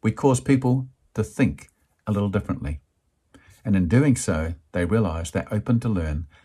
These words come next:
They realize they can learn. And lo and behold, they learn something. Isn't that amazing? You're listening to an episode of Speed, short, powerful episodes of enthusiasm and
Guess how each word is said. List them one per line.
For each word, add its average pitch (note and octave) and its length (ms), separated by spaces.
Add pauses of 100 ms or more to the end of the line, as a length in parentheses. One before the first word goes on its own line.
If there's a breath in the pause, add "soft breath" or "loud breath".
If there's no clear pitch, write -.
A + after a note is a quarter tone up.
They G#2+ 80
realize G#2 340
they - 140
can E3+ 320
learn. D#2 340 (420)
And D#2+ 200
lo G#2 160
and A2 100
behold, E2+ 520 (340)
they G2 120
learn E2+ 280
something. E2 480 (240)
Isn't F3 220
that E2+ 140
amazing? - 520 (840 loud breath)
You're F3+ 80
listening E3+ 240
to C3+ 100
an C#3+ 80
episode B2+ 420
of B2+ 120
Speed, D#2 460
short, - 340
powerful F3 380
episodes E3+ 420
of D#3+ 80
enthusiasm F3+ 1700 (360 soft breath)
and C#3+ 520